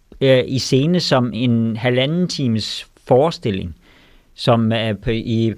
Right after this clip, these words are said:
kl-, rigtig europæisk, øh, vis er fuld af dobbelttydigheder og spørgsmål og åbninger og, og noget, der er hinsides sproget, så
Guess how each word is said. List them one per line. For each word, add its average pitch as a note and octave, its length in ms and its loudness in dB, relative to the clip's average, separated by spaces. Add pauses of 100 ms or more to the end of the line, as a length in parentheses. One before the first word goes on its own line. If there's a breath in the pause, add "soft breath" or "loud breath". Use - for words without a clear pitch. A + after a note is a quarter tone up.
kl-, A#2+ 380 -2
rigtig C#3+ 280 0
europæisk, A#2 800 0
øh, A2+ 360 -2
vis C#3+ 360 -4
er A#2 100 0
fuld F3+ 360 0
af A#2+ 360 0
dobbelttydigheder B2 1040 -2
og G2+ 140 -4
spørgsmål C3 600 0
og G#2+ 200 0
åbninger C3 460 0
og, G#2 380 -2 (640 loud breath)
og G2+ 540 4
noget, A#2+ 300 4
der C#3+ 60 4
er A#2 60 4
hinsides C3 480 -2
sproget, C3 460 0 (220 soft breath)
så - 200 0